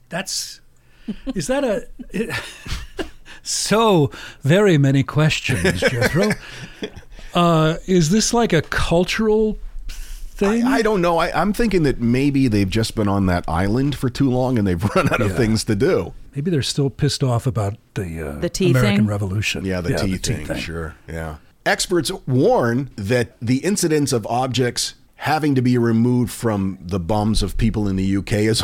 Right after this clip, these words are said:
Speaker 2: on the rise. <laughs> Most cases with men.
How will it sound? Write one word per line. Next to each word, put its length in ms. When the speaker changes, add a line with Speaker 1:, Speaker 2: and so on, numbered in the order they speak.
Speaker 2:
on 140
the 100
rise. 680
<laughs> 640
Most 360
cases 460
with 180
men. 540